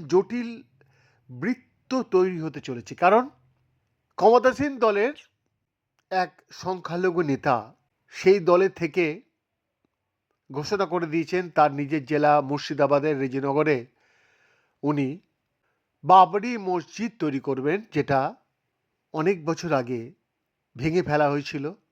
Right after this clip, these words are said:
কারণ সে সময় যারা ভেঙেছিলেন তারা বলেছিলেন এই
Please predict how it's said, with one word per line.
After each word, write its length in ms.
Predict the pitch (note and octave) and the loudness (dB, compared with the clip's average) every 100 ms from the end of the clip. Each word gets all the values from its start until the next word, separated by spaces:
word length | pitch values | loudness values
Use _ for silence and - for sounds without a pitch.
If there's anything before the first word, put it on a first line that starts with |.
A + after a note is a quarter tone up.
| _ _ _ _ _ - | _ _ _ _ _ 4
কারণ 280 | F3+ A#3 C#4 F4 _ _ _ _ _ _ _ _ | 4 4 0 -10 _ _ _ _ _ _ _ _
সে 140 | - G#3 G#3+ | -4 -2 0
সময় 200 | A#3+ G#3 | -2 0
যারা 140 | G3+ F#3+ D3 | 0 0 -2
ভেঙেছিলেন 400 | F3 F#3+ G3+ F3+ | -4 -4 -6 -2
তারা 140 | E3 D#3+ D3 | -2 0 -2
বলেছিলেন 440 | D3+ F3 C#3 D3+ A3 _ _ _ _ _ _ _ _ _ _ _ - | -2 -4 -4 -6 -12 _ _ _ _ _ _ _ _ _ _ _ 4
এই 200 | F#3+ | 4